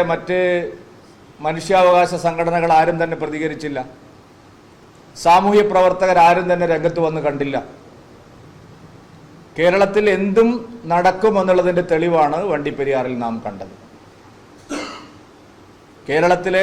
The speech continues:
സ്ത്രീ സുരക്ഷ അവതാളത്തിലാണ്. സ്ത്രീകൾക്കും കുട്ടികൾക്കുമെതിരെ നടക്കുന്ന കടന്നാക്രമണങ്ങൾക്ക് ചോദിക്കാനും പറയാനും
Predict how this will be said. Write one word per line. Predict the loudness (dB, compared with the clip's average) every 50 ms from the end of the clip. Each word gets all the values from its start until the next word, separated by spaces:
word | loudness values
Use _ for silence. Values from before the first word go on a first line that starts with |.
| 0 -2 -4
സ്ത്രീ | -4 0 2 2 2 0
സുരക്ഷ | 0 -2 -2 -2 -2 -2 -2 -2 -2 -2 -4 -14 -12 -6 -4 -4
അവതാളത്തിലാണ്. | -2 0 2 2 4 4 2 0 0 0 0 0 0 0 -4 -6 -10 -16 -20 -20 -20 -20 -20 -20 -20 -20 -20 -20 -20 -20 -20 -20 -20 -20 -20 -20 -20 -20 -20 -20 -20 -10
സ്ത്രീകൾക്കും | -4 0 0 2 2 2 0 0 0 -2 -2 -2 -2
കുട്ടികൾക്കുമെതിരെ | -4 -4 -2 0 0 0 -2 -2 -2 -2 0 2 2 2 2
നടക്കുന്ന | 2 0 -2 -2 -2 -2 -2 -4 -2 -2
കടന്നാക്രമണങ്ങൾക്ക് | -2 -2 -2 0 0 -2 0 0 -2 -2 -2 0 -2 -4 -2 -2 -4 -4 -4 -6 -8 -6 -8 -8 -12 -16 -20 -20 -20 -20 -20 -20 -20 -20 -20 -20 -20 -20 -20 -20 -20 -20 -12 -4
ചോദിക്കാനും | -2 0 0 0 0 2 4 4 4 4 4 2
പറയാനും | 4 4 6 6 4 4 2 2